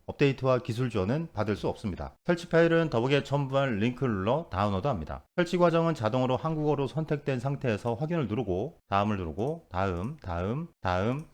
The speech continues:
설치를 누르면 금방 끝납니다. 설치가 끝나고 프로그램을 실행하면 간단한 튜토리얼을 보여줍니다. 가볍게 확인하셔도 되고 그냥 창을 닫아도 상관없습니다. 프로 버전 활성화는 상단에 있는 프로 버전으로 업그레이드를 누른 다음에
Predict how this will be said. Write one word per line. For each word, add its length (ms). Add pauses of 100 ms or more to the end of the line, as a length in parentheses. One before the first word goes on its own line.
(360)
설치를 360
누르면 460
금방 360
끝납니다. 520 (240)
설치가 300
끝나고 400
프로그램을 440
실행하면 640 (120)
간단한 480
튜토리얼을 640
보여줍니다. 560 (100)
가볍게 320
확인하셔도 680
되고 520
그냥 440 (100)
창을 300
닫아도 400
상관없습니다. 720 (140)
프로 140
버전 240
활성화는 640
상단에 440
있는 340
프로 180
버전으로 540
업그레이드를 600
누른 240
다음에 500